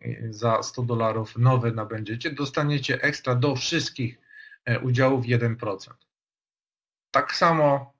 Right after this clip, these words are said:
e, tylko dwa procent otrzymacie, e, za dwieście pięćdziesiąt dolarów, e, ra-, raty miesięcznej na dziesięć miesięcy, no ale już, e, e, również czterysta siedemdziesiąt pięć tysięcy, mm, sztuk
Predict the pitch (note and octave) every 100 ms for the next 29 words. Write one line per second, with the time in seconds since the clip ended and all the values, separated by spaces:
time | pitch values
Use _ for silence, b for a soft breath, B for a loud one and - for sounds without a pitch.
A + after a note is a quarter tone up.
0 | - B2+ B2+ B2+ B2 C#3 C3 C#3 B2 A#2+
1 | D3+ D3 C3+ B2+ B2 A#2+ B2 - B2 A#2+
2 | A#2 - A2 G#2 b b b _ G2+ G2+
3 | G2+ A2+ G2 C3+ - E3+ E3 D#3+ D#3 C#3
4 | C#3 C3+ C3 C3 - - - - B2 A#2
5 | B2 A#2+ B2 B2+ B2 A#2+ A#2+ B2 A#2+ -
6 | A2+ A2+ - B2 A#2 B2+ B2 B2 - A2
7 | - G#2+ A2 F3+ G#3+ - b b b b
8 | - B2 C3+ D#3 D3+ B2 C3 D3+ - -
9 | - A#2 A#2+ - - A#2+ A#2 A#2 A2+ _
10 | _ - A#2 A#2 A#2 C3 C#3+ - - B2
11 | C3 A#2+ A#2+ A#2+ B2+ B2 A#2 - A#2+ -
12 | A2+ A2+ G#2+ - C3+ F3 _ _ _ _
13 | _ _ _ - B2 A#2+ - F#3 - -